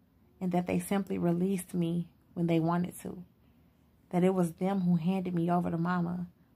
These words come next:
one week before her death. Now Mama was no longer here to prove that they were liars.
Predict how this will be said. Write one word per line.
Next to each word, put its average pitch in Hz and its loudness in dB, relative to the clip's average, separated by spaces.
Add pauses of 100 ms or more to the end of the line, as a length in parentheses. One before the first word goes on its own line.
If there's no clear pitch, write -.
one 185 2
week 180 0
before 175 -2
her 175 0
death. 175 -2 (1000)
Now 190 0
Mama 196 2
was 180 0
no 175 2
longer 180 -2
here 180 -2
to 175 -2
prove 180 -4 (180)
that 180 -6
they 175 0
were 165 -2
liars. 175 -4